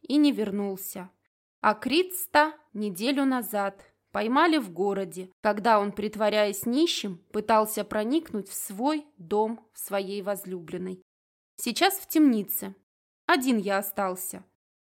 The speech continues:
А ты как здесь очутился? Спутницу, смотрю,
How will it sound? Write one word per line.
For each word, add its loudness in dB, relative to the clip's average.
А 8
ты 4
как 2
здесь -6
очутился? -6
Спутницу, -4
смотрю, 0